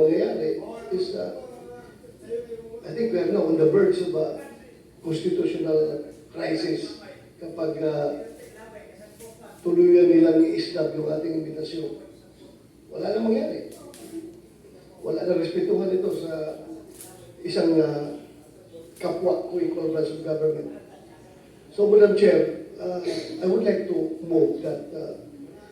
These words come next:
we issue a subpoena to, to these, uh, government officials to require their presence, uh, in the next hearing. Kung, uh, meron ka pang gaganaping hearing, dapat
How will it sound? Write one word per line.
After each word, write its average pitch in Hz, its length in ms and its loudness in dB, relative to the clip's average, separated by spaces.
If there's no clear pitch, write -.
we 190 160 4
issue 185 320 2
a 147 80 0
subpoena 156 640 -4
to, 156 400 -8
to - 80 -4
these, 160 320 0
uh, 160 240 -4
government 165 320 -2
officials - 720 -4
to 180 80 -10
require 180 480 -4
their 156 160 -10
presence, - 640 -8
uh, - 480 -12
in 175 160 -4
the 175 80 2
next 175 240 2
hearing. 151 400 -2
Kung, 156 160 -4
uh, 151 240 -2
meron 160 240 2
ka 156 160 -4
pang 156 80 -6
gaganaping 156 480 -2
hearing, 180 360 0
dapat 220 240 -8